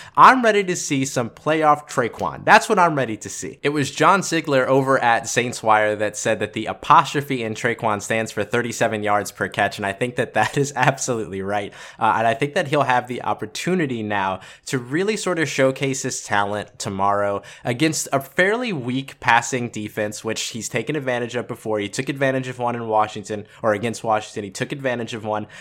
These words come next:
against Philly, and both of those games were at home. This game is at home. All of the opportunity is here for Traquan Smith, and he talked about in an interview,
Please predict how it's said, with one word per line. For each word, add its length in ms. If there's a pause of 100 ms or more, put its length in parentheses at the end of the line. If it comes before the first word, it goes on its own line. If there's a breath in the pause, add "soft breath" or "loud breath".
(140 loud breath)
against 420
Philly, 240
and 220
both 240
of 80
those 240
games 320
were 80
at 160
home. 480
This 180
game 240
is 140
at 80
home. 260 (400 loud breath)
All 300
of 100
the 140
opportunity 680
is 120
here 200
for 120
Traquan 420
Smith, 260
and 80
he 120
talked 400
about 440
in 140
an 80
interview, 640